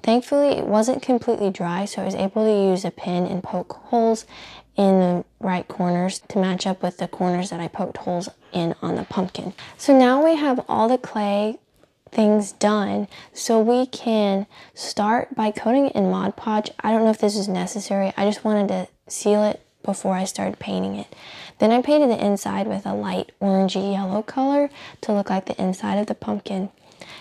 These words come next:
And then I used the color Jack-O-Lantern to paint the outside.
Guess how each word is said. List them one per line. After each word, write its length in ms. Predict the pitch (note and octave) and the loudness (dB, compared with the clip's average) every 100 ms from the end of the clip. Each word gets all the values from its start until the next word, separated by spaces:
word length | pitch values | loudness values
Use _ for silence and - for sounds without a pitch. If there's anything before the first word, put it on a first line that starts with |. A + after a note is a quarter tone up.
| - | 2
And 100 | A#3 | 6
then 80 | B3+ | 6
I 360 | C4 B3 A#3+ | 6 4 4
used 200 | A3+ G#3+ | 2 0
the 100 | G#3 | -8
color 360 | - G3+ G3 F#3 | -6 -4 -2 -4
Jack-O-Lantern 880 | - F3 F#3+ A#3 A#3+ B3 B3+ C4 B3+ - - - - | -6 -6 -4 -2 0 2 2 0 -2 -12 -20 -20 -14
to 240 | - G#3 | 0 0
paint 400 | F#3+ G3+ F#3 - | 0 -2 0 -2
the 160 | F#3 F#3+ - | -4 -6 -6
outside. 720 | - - - - E4+ F4+ | -6 -6 -2 0 0 -2